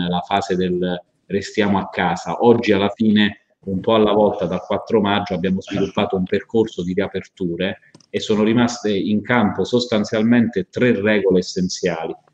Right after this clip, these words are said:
Queste tre regole dobbiamo ancora conservarle: l'utilizzo delle mascherine,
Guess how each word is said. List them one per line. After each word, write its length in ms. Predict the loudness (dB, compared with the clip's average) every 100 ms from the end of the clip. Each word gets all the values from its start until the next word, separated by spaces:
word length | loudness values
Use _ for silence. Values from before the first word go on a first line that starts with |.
| _ _ _
Queste 280 | 2 2
tre 180 | 2 2
regole 340 | 4 4 4 4
dobbiamo 280 | 4 2
ancora 280 | 0 0 0
conservarle: 920 | 0 -4 -4 -4 -4 -8 -10 -12 -14 -16 _ _ 0
l'utilizzo 600 | 2 4 6 6 4 2
delle 200 | 4 2
mascherine, 800 | 0 -2 0 4 6 4 0